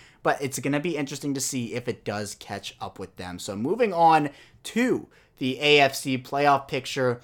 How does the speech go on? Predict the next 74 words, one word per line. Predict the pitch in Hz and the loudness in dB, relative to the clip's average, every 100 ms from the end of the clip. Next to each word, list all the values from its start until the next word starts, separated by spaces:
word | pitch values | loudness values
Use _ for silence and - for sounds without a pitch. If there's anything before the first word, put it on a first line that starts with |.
| _ _ 185 | _ _ 4
Right | 247 185 | 4 4
now, | 202 220 196 - - - | 4 6 6 4 -4 -8
at | 151 | -6
least | 185 208 - | -4 -4 -4
in | 170 | -4
terms | - 165 151 135 | -4 -4 -2 -2
of | 120 | -2
one | 123 147 131 | 0 0 0
through | 139 127 | -2 -4
seven, | - 156 156 120 | 2 4 4 2
the | 110 | -4
seven | - 127 113 | -4 -4 -4
playoff | 101 147 139 113 | -2 0 2 -2
seeds, | - 110 110 - - - | -6 -8 -8 -12 -10 0
you | |
have | 160 | 0
the | 135 | 0
Pittsburgh | 123 170 - 147 | -2 -4 0 0
Steelers | 131 143 127 117 | 0 -2 -2 -2
at | 120 | -4
eight | 120 | -6
and | 107 | -4
oh | 117 107 104 - - | -4 -4 -8 -12 -6
are | 127 | -4
the | 123 | -2
one | 113 110 | -2 -4
seed. | - 87 80 | -6 -10 -10
The | 151 | -10
Kansas | - 175 170 160 | -2 -2 -2 -4
City | 156 | -4
Chiefs | 135 160 143 | -6 -6 -6
are | 139 | -8
the | 131 | -6
two | - 254 | -4 -4
seed | 214 160 | -4 -4
at | 139 | -4
eight | 131 | -2
and | 123 | -2
one. | 135 151 143 143 - | 2 4 4 -2 -6
The | 165 | 2
Buffalo | 202 220 202 180 | 2 2 2 2
Bills | 180 208 185 | 4 2 2
are | |
the | 156 | -4
three | 170 151 | -4 -4
seed | 143 147 | -2 -4
at | 135 | -4
seven | - 165 147 | 0 2 2
and | 131 117 | 0 -2
two. | - 135 | -2 -2
The | 123 | -2
Tennessee | 123 135 123 127 | -2 -2 -2 -6
Titans | - 156 143 113 - - - | 0 0 2 -4 -8 -18 4
are | 156 147 | 6 6
the | 127 | 2
four | 147 139 | 0 0
seed | 131 123 | 0 -2
at | 113 | -2
six | - 165 - | -2 -2 -2
and | 139 | -4
two. | 143 143 | -2 -4
The | 135 | 0
Baltimore | 151 214 254 247 | 4 4 2 0
Ravens | 214 220 269 240 | 2 0 -2 -2
are | 214 | -4
the | 175 | 4
five | 185 180 | 6 6
seed | 165 175 | 4 -2
at | 143 | -2
six | - 240 - | -2 -2 -2
and | 170 143 | -4 -4
two | 165 156 | -2 0
as | 131 127 | 0 4
well. | 175 165 143 | 8 10 8